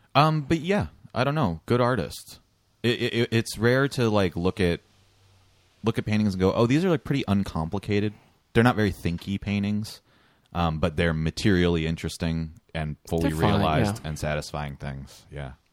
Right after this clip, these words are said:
Speaker 2: They're, I mean,
Speaker 1: Um,
Speaker 2: they're not in my, in my alley or on my alley.
Speaker 1: No, me neither. Me neither. Th-, th-, I don't look at those paintings and think, like, "Oh, I could do something with this," or, "I will think about it later." They're n-, not in my vein at all.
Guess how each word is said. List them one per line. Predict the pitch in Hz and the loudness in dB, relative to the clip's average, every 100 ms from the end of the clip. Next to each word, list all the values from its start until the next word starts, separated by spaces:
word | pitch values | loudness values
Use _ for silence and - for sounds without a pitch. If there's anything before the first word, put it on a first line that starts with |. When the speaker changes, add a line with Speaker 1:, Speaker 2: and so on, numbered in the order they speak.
| _ | _
Speaker 2:
They're, | 269 254 131 | -8 -6 -4
I | 143 | -4
mean, | 117 104 - - _ _ - | -4 -6 -8 -20 _ _ -12
Speaker 1:
Um, | 73 71 67 69 - - - _ - | -8 -8 -10 -12 -18 -20 -20 _ -2
Speaker 2:
they're | 247 294 | 2 4
not | 226 208 - - | 4 2 -2 -10
in | - 165 | -4 0
my, | 147 143 135 - - _ _ _ _ _ _ _ _ _ | 2 2 -2 -6 -20 _ _ _ _ _ _ _ _ _
in | 139 135 | 0 2
my | 120 | 2
alley | 104 95 90 - - - | 0 -2 -2 -8 -16 -6
or | 98 | -2
on | 107 104 | 0 -2
my | 80 | -4
alley. | 85 78 | -6 2
Speaker 1:
No, | 190 | 4
me | 165 180 | 4 4
neither. | 180 120 82 | 2 2 0
Me | 113 | 0
neither. | 120 98 62 69 - _ _ _ _ _ _ _ - | 0 -2 -4 -10 -18 _ _ _ _ _ _ _ -2
Th-, | 139 113 | 0 2
th-, | 131 - 90 | 2 2 4
I | 127 | 4
don't | 139 117 | 6 4
look | 123 | 2
at | 123 | 2
those | 107 - | 0 2
paintings | 110 104 | 2 2
and | 92 90 | 0 -2
think, | 95 | 0
like, | 87 - | -2 2
"Oh, | 113 | 2
I | 101 | 4
could | 104 85 | 0 -4
do | 85 90 | -4 -4
something | 80 73 71 | -4 -6 -10
with | 69 | -10
this," | 71 65 - - | -12 -12 -12 -8
or, | 82 78 76 | -2 0 0
"I | 82 | 0
will | 80 | -2
think | - 80 80 | -2 -4 -2
about | 80 78 | -2 -2
it | - | -2
later." | 82 80 80 80 80 | -2 0 0 0 -2
They're | 82 95 | 0 0
n-, | 90 101 - | -2 -6 -2
not | 120 110 | 0 2
in | 107 101 | 2 0
my | 98 | 0
vein | 95 92 | -2 -2
at | 87 | -2
all. | 85 71 71 | -2 -2 -6